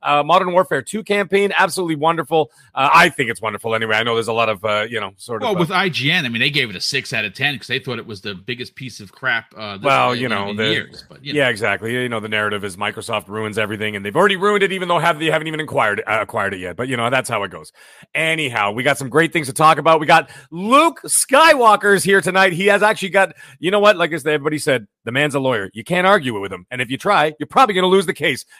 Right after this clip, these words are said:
Speaker 1: Anyways, we got a great show for you guys tonight. Let's get right into it.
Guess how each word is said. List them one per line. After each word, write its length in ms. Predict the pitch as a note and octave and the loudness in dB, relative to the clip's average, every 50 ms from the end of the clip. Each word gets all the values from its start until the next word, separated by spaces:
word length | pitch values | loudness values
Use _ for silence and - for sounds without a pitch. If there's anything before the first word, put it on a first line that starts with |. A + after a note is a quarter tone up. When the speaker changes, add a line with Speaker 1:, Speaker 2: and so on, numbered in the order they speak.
| - | -6
Speaker 1:
Anyways, 400 | F3 G3 G3+ F3+ D#3+ A2+ - - - | -4 -2 -2 -2 -2 -4 -4 -8 -6
we 80 | D3 | -2
got 140 | D3+ F3+ D#3+ | 0 0 0
a 40 | D3 | 0
great 200 | C3+ F3 F3+ C#3+ | 0 0 0 0
show 160 | - E3 D#3 | -2 -4 -4
for 80 | - D#3+ | -4 -4
you 80 | D#3+ | -2
guys 240 | C#3+ D#3+ D#3 D3 - | 0 0 0 0 -2
tonight. 280 | C3+ C3+ E3+ F#3+ D#3 B2 D3 | -4 -2 0 -2 0 0 -4
Let's 140 | D3+ G#2+ | -6 -4
get 120 | - B2 A2+ | -4 -6 -2
right 160 | B2+ C3+ C3+ | -2 -2 -2
into 260 | E3 D#3+ - G#2 F2 | -2 -6 -8 -12 -18
it. 80 | D#2+ | -20